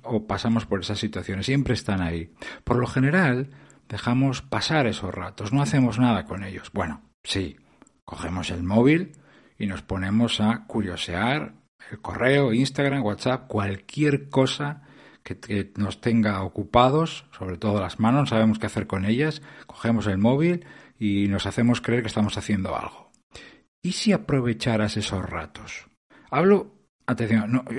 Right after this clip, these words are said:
ya sé la idea aprovechar, hablo de hacerlo con una intención,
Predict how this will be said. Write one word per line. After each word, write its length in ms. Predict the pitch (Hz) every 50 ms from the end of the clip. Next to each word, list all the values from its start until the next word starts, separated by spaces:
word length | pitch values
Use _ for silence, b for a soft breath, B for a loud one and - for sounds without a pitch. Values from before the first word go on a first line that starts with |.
| 131 127
ya 120 | 151 151
sé 200 | - 170 170 170
la 140 | 143 143 143
idea 300 | 131 127 139 139 - -
aprovechar, 640 | - 127 117 - 110 107 101 98 - 110 98 - - -
hablo 240 | 135 147 165 185 180
de 80 | 160 139
hacerlo 420 | 110 - - 151 139 156 156 147
con 180 | - 135 120 123
una 140 | 131 143
intención, 920 | 151 139 120 107 - 107 92 92 90 - - - 98 - - - - - _